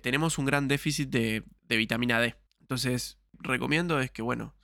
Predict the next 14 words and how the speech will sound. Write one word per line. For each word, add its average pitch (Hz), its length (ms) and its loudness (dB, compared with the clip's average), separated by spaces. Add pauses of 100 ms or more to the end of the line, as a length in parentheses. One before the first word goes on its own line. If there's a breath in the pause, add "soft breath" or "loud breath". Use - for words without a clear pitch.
(120)
aprovechando 135 420 -2
el 135 80 2
verano, 143 400 2
aprovechando 120 440 -4
que 113 60 -6
podemos 120 280 -4
estar 120 200 -6
con 117 120 -6
un 117 60 -4
poco 117 180 -6
más, 110 260 -4
menos 123 720 -4
de 113 60 -2
ropa, 143 440 0